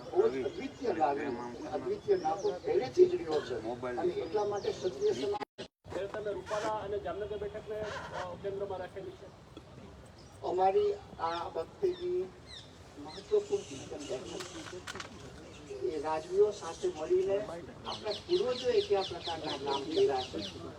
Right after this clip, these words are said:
Speaker 1: આપણા પૂર્વજોના સંસ્કાર આપણે આવિષ્કરણ કરીને આપણે, આપણે કેવી રીતે આગળ ધપાવવાના છે, એ સંદર્ભની અંદર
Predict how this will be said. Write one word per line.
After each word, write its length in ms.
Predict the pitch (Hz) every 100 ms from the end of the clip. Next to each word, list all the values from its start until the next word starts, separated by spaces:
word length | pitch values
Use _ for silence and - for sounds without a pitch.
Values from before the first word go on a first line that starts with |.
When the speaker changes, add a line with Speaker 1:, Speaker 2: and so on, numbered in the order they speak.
| - - -
Speaker 1:
આપણા 260 | 349 403 381
પૂર્વજોના 720 | 381 392 453 453 453 466 466
સંસ્કાર 640 | - 370 381 - 762 784
આપણે 320 | 807 403 440
આવિષ્કરણ 680 | - - 392 415 - 415 403
કરીને 400 | 370 370 403 392
આપણે, 300 | 381 381 370 - - -
આપણે 540 | - - 403 403 403 - - 480
કેવી 200 | - 453
રીતે 240 | 403 403 403
આગળ 360 | - 370 370
ધપાવવાના 640 | 370 - 392 381 370 311 -
છે, 180 | - 370 208 - - - - -
એ 140 | 247 285 427 440 - 403
સંદર્ભની 580 | 403 403 453 403 427 190
અંદર 420 | 185 - -